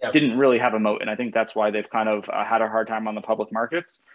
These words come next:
Speaker 1: Yeah.
Speaker 2: Just because it's, it's a bed, and it's, it's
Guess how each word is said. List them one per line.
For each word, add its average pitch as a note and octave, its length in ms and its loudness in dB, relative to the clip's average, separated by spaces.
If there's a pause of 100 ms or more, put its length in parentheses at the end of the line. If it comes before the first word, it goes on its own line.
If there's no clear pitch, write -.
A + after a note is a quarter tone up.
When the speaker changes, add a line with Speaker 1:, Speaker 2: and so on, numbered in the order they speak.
Speaker 1:
Yeah. C3+ 100 0
Speaker 2:
Just B2 140 -2
because C#3 220 2
it's, C#3 260 4
it's C#3+ 120 -2
a D3+ 60 2
bed, B2 480 6
and A#2 260 0
it's, - 380 -4
it's - 260 -6